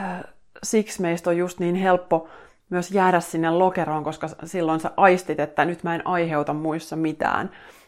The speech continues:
Että se vaan pitää sua siinä tietynlaisessa muotissa, koska on vaivattomampaa olla ärsyttämättä muita. Se vaan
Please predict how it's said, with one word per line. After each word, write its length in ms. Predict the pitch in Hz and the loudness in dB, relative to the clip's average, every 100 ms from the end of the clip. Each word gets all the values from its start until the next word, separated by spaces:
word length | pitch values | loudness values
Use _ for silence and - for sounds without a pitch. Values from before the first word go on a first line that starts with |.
| _ | _
Että 220 | 160 165 | -8 -8
se 80 | 180 | -6
vaan 180 | 175 165 | -4 -4
pitää 420 | 196 190 175 165 | -2 -4 -4 -4
sua 360 | 160 185 160 156 | -4 -2 -2 -2
siinä 320 | 160 143 135 - - | -6 -4 -6 -6 0
tietynlaisessa 880 | 175 165 160 147 139 165 - - - _ _ _ _ _ _ _ - - | 2 2 2 2 2 0 -8 -8 -10 _ _ _ _ _ _ _ -14 -6
muotissa, 680 | 170 170 151 151 160 160 - - - - | 0 2 2 0 -2 -4 -6 -10 -20 -8
koska 540 | 156 160 170 147 - - _ | -6 -2 0 0 0 -8 _
on 240 | 190 180 175 | -2 0 2
vaivattomampaa 960 | 185 180 160 156 156 147 151 151 147 | 4 6 4 -2 -6 -6 -6 -2 0
olla 340 | - 156 147 - - | 2 2 2 0 0
ärsyttämättä 800 | 160 160 165 - 160 180 233 196 175 | -2 -4 -8 -8 -4 -4 -2 -2 -2
muita. 340 | 180 - - - - _ - - - | -4 -8 -10 -12 -14 _ -20 -20 -6
Se 180 | 208 190 | -2 2
vaan 360 | 190 170 156 | 2 0 -4